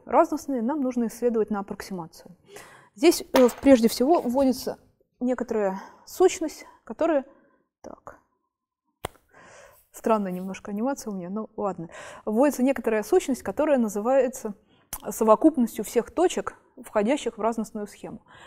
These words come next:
Если мы рассмотрим пространство Т икс и, э, нарисуем,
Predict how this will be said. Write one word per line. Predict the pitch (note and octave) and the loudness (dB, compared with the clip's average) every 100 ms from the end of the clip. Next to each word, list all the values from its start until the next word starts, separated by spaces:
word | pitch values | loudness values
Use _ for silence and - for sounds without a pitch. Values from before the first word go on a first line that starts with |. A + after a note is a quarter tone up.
| - | -14
Если | G#3 E4+ - | 0 0 2
мы | C#4 C#4 | 2 2
рассмотрим | C4+ - A#3+ A3+ F3+ | 0 -2 -4 -4 -6
пространство | - A3 A3+ - A#3+ G3+ - D#3+ D#3 _ _ _ | -2 -2 -2 -2 -2 -2 -10 -16 -16 _ _ _
Т | A#3+ | 2
икс | G#3+ D#4 G4+ - - - - _ _ | 4 6 4 2 -14 -20 -20 _ _
и, | C4+ D4 | 4 4
э, | B3+ A#3 A3+ | 4 4 4
нарисуем, | A3 B3 C4 D4+ A#3+ F#3 | 6 4 2 0 0 -2